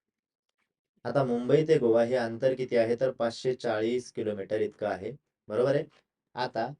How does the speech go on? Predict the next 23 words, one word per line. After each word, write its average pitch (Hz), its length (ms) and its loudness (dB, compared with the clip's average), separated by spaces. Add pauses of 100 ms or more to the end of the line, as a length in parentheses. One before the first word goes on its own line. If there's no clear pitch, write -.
(640)
त्यांनी 135 260 2
काय 147 200 4
सांगितलं 143 380 2
आहे 139 160 2
की 151 140 -2
मुंबईहून 143 540 4
सकाळी 147 420 0
साडेआठ 123 560 2
वाजता 120 400 2
सुटलेल्या 110 580 -2 (120)
ताशी 120 460 -2 (680)
साठ 143 420 2
किलोमीटर, 131 600 2 (1800)
ठीक 156 180 -2
आहे, 143 160 4 (560)
ताशी 127 260 -2
साठ 143 340 2
किलोमीटर 131 460 2
वेगाने 120 360 2
जाणारी 117 300 0
गाडी 117 260 2
आहे. 98 180 -2 (720)
आता 95 300 -4